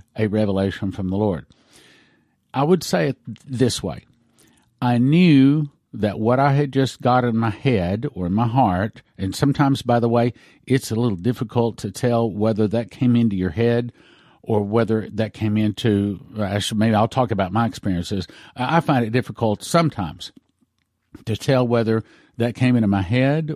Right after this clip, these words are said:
or whether that came into my heart. It was just a knowing that, and I would say it's a knowing that came into me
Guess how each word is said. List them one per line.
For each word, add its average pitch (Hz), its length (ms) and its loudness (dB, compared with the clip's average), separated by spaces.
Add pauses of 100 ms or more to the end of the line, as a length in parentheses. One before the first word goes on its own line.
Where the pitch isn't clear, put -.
or 98 140 -2
whether 104 300 0
that 101 220 -8
came 117 200 2
into 110 320 0
my 95 160 -2
heart. 143 560 0 (420)
It 110 100 -2
was 104 200 -2
just 117 400 -2
a 110 180 0
knowing 107 800 0 (440)
that, 104 380 -2 (640)
and 120 920 -12
I 123 120 -4
would 139 200 0
say 165 420 0 (1000)
it's 117 220 -4
a 131 80 0
knowing 127 640 2
that 110 200 -4
came 139 320 2
into 127 380 0
me 117 380 2